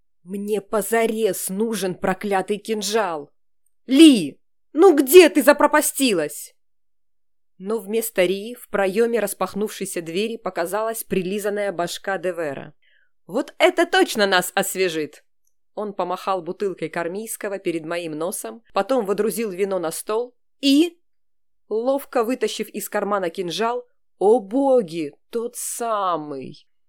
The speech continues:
Воспользовался им вместо штопора, а затем небрежно швырнул в хрустальную вазу. У меня челюсть отвисла от удивления. Темную, украшенную замысловатой резьбой рукоять я узнала сразу.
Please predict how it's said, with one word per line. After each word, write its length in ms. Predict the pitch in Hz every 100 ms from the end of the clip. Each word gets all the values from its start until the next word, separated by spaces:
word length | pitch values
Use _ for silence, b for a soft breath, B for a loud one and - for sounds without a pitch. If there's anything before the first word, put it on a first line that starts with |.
| _ _
Воспользовался 1000 | 143 185 - - 226 220 180 175 170 -
им 240 | 190 208 208
вместо 360 | 175 202 -
штопора, 640 | 226 - 233 190 156 139 - - - -
а 100 | 175
затем 520 | 170 151 196 247 220
небрежно 480 | 190 175 180 160 165
швырнул 480 | 170 175 180 240
в 40 | 240
хрустальную 680 | - 175 - 170 160 196 208
вазу. 400 | 202 143 135 - - - _ _ _ _ _ _ -
У 100 | 170
меня 320 | 175 196 220
челюсть 600 | - - 208 170 170 -
отвисла 540 | 170 160 165 180 - 165
от 160 | 151
удивления. 680 | 165 170 165 170 156 143 143 _ _ -
Темную, 540 | 202 220 196 165 151
украшенную 600 | 170 - 208 226 208 196
замысловатой 600 | 180 190 - 190 214 185
резьбой 380 | 185 160 185 180
рукоять 500 | 165 185 214 240 -
я 240 | 175 170 185
узнала 420 | 170 185 202 202
сразу. 640 | - 202 180 151 - 147